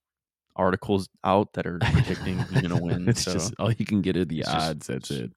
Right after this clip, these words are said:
Speaker 1: s-, straight shot in the dark.
Speaker 2: Ooh, um, who won last year? Well, I, I
Speaker 1: I
Speaker 2: should
Speaker 1: wish I knew, but I don't.
Speaker 2: Let me look real quick if that's okay with you.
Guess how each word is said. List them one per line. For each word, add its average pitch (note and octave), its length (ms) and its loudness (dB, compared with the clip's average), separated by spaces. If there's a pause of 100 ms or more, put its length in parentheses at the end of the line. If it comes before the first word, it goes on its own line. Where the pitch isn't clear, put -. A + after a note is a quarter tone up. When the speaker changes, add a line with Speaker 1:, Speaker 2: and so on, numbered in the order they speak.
Speaker 1:
s-, - 60 -16 (380)
straight - 640 -2
shot - 400 2
in F2 60 -8
the E2+ 60 -2
dark. E2+ 500 -2 (720)
Speaker 2:
Ooh, D#2+ 400 -2 (420)
um, D#2+ 1040 -6
who A#2+ 140 2
won F#3+ 280 2
last D#2+ 380 -6
year? C#2 320 -8 (2250)
Well, F2 140 -2 (120)
I, - 40 -4
I F#2+ 40 -2
Speaker 1:
I - 20 -6
Speaker 2:
should F2+ 120 -4
Speaker 1:
wish F#2 180 4
I F2 120 0
knew, F2+ 280 -4
but - 100 -6
I F2+ 60 -2
don't. F2 400 -2 (1000)
Speaker 2:
Let F2+ 160 -12
me E2+ 120 -10
look D#2 260 -10
real E2 200 -6
quick - 240 -8
if D2 80 -12
that's D#2+ 220 -8
okay D#2 280 -8
with D#2 200 -10
you. D#2+ 180 -8